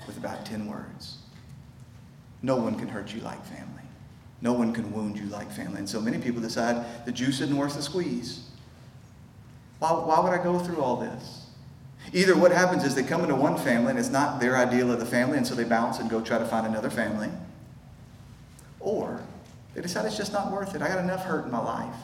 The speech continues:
I had enough hardship in my life. I don't need to be a part of all this stuff that God's doing. And so they never join themselves to a family. They might show up for certain events, but not in a meaningful way. You realize it's possible to show up in this place every single Sunday morning and never actually give yourself over to the family.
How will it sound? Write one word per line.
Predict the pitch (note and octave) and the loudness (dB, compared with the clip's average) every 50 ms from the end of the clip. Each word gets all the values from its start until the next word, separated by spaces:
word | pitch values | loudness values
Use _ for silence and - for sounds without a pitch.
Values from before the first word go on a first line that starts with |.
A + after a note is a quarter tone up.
| - - - - - - - - - - | -16 -18 -18 -18 -18 -18 -20 -20 -12 -6
I | - E3+ | -4 -2
had | G3+ | 0
enough | G3+ - D#3 | 0 2 4
hardship | C#3+ D3+ D3+ C#3+ - - C#3+ A#2+ - | 4 4 4 4 2 0 0 0 2
in | B2 A#2 | 2 4
my | A#2 | 4
life. | A#2 A2+ A2+ A#2 A2+ A2+ | 4 4 2 0 0 0
I | D3+ | -2
don't | F#3+ | -2
need | F#3+ F#3+ - - | 0 0 0 0
to | C#3+ | -2
be | - | -2
a | - | 0
part | - B2+ C3+ B2+ | 2 2 2 4
of | - - | 4 2
all | A#2 B2+ C3+ C#3 B2+ | 4 4 4 4 2
this | B2 - - | 0 0 -2
stuff | - - A#2+ A#2+ A#2+ - | 2 4 4 4 4 4
that | B2 - | 0 0
God's | - A#2 A#2 B2 A#2 - | 2 2 4 4 4 4
doing. | - A#2+ B2+ E3+ - | 4 4 4 4 2
And | - | 2
so | - D#3 D3+ - - - - | 0 0 0 -2 -6 -4 0
they | D#3+ D3+ | 4 6
never | C#3 D#3 F#3 G#3 G3 | 8 8 8 6 4
join | D3 D#3+ F#3+ B3 A#3+ E3 | 4 4 2 2 2 2
themselves | D3 C#3 C3+ - D3+ D3 D3 D3 C#3+ - - | 2 2 2 2 2 2 4 2 2 0 -4
to | - E3+ | -6 -6
a | D#3+ | -6
family. | - - - G#3+ A3+ A3 G#3 - - - - - - - - - | -4 -2 -2 -2 -2 -2 -4 -6 -8 -8 -10 -12 -14 -16 -8 -4
They | - C#3+ | 0 4
might | D3 D3 D3 | 4 4 4
show | C#3+ - C#3+ D3 D#3 D#3+ | 4 4 6 6 8 8
up | D#3 - | 6 4
for | - D3 | 2 0
certain | - - D#3+ D#3 - C#3+ | 0 2 4 4 4 4
events, | C#3 A#2+ C#3+ E3 F3+ F3+ - | 4 4 4 4 2 2 0
but | F3 D#3 | 0 2
not | F#3+ A#3 A#3+ | 2 2 2
in | A3 F#3 D#3 | 4 2 2
a | |
meaningful | D#3 F3 F3 F3 D#3+ C#3+ - C3 | 2 2 0 0 -2 -2 0 0
way. | C3 F3 G3+ F3 D3 - - - - - | 2 2 2 2 0 -2 -4 -8 -6 0
You | G3 B3 B3+ | 2 4 6
realize | B3 C4 B3 A3 - B3 | 8 8 8 8 6 6
it's | B3 B3 | 4 2
possible | - A#3 A3+ A3+ G#3+ - - F3+ | 4 4 4 6 4 2 2 0
to | D#3 | 0
show | - - G3+ F#3+ F#3 | 0 2 4 4 4
up | F#3 | 4
in | F3+ | 2
this | E3 D3+ | 0 0
place | - F3+ E3 C#3+ - | 2 2 2 2 4
every | F3 F3+ F#3 F#3 F#3+ G3 G3 F#3+ | 2 2 2 2 2 0 0 0
single | - - - F#3 F3+ F3+ F3 E3+ E3 E3 | 0 0 0 0 0 -2 -2 -2 -2 -2
Sunday | - - - F3 D#3+ D#3 D#3 C#3+ C#3+ D3 C3+ | -4 -4 -2 -2 -2 -2 0 0 0 0 0
morning | B2 C3 C#3+ C3+ A#2+ A#2 A#2+ - - - | 2 2 2 4 4 4 2 2 -2 -4
and | - F3+ | 0 2
never | A#3 A#3 - | 2 4 4
actually | - - E3+ E3+ - - - B2 A#2+ | 4 4 2 0 0 -2 -2 0 2
give | A#2 A2+ A#2+ A#2 | 2 4 4 4
yourself | A#2 A2 - - A2+ A2 - A#2 | 2 2 0 2 0 2 2 2
over | A2+ G#2+ A2 A2+ | 2 2 0 -2
to | |
the | - - | -4 -4
family. | - B2 A#2+ A2+ - G#2 E2+ E2+ | -2 0 0 0 0 -2 -6 -6